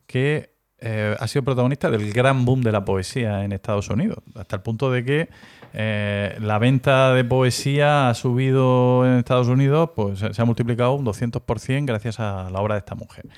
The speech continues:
Ella escribe poemas que tienen que ver, pues, con las cosas que le pasan a ella, ¿no? Como, por ejemplo, y, y con los tabúes y con, como esto que habéis visto, ¿no? Que es sobre la, su menstruación. Y además los ilustra con, con, hace sus propias ilustraciones. Y, bueno, tiene una,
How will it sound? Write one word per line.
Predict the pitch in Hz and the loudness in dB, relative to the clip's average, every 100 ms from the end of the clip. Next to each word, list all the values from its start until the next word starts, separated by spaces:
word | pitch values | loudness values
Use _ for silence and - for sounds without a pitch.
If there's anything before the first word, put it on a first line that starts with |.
| - - - | -20 -14 -2
Ella | 143 147 | 2 2
escribe | - 143 127 | 2 4 4
poemas | 120 127 135 104 90 - _ _ _ _ - _ _ _ _ _ _ _ | 4 4 4 0 -2 -8 _ _ _ _ -20 _ _ _ _ _ _ _
que | - 123 | -2 0
tienen | 147 151 147 131 | 2 4 4 2
que | 139 | 2
ver, | 135 143 143 131 | 4 4 4 2
pues, | 123 | -2
con | - 120 | 2 2
las | 113 | 2
cosas | 143 131 | 0 -2
que | - 107 | -2 -2
le | |
pasan | 101 101 107 104 | -2 -2 -2 0
a | 120 | 2
ella, | 120 98 | 2 0
¿no? | 107 143 | -2 -2
Como, | 104 101 | -2 -2
por | 101 | -4
ejemplo, | 95 117 110 113 117 | -6 -6 -6 -4 -4
y, | 113 104 - | -4 -8 -8
y | 110 | -4
con | 110 | -4
los | 104 - | -4 -4
tabúes | 101 175 180 165 160 160 160 | -2 0 2 2 2 0 -2
y | 123 | -6
con, | 117 107 104 98 | -4 -2 -4 -8
como | - 104 | -8 -6
esto | - 107 | -4 -2
que | |
habéis | 98 | -2
visto, | 101 - 95 | -4 -6 -8
¿no? | 101 | -8
Que | |
es | - | -6
sobre | 107 104 | -4 -2
la, | 101 98 | -4 -4
su | - 120 | -2 0
menstruación. | 104 - 95 - 98 90 - - | 0 -4 -8 -4 -4 -6 -14 -6
Y | |
además | 113 131 135 | 0 2 2
los | 113 | 0
ilustra | 113 123 - 107 | -2 -2 -4 -4
con, | 95 90 87 | -4 -6 -10
con, | 120 92 87 85 | -12 -12 -10 -12
hace | 98 - | -12 -12
sus | 101 | -12
propias | - 98 92 | -8 -8 -6
ilustraciones. | 101 95 120 117 165 160 160 165 - - - - | -6 -6 -6 -4 -2 0 0 -4 -8 -20 -20 -8
Y, | - | 2
bueno, | 185 180 | 4 4
tiene | 147 151 | 4 4
una, | 156 147 127 | 4 2 0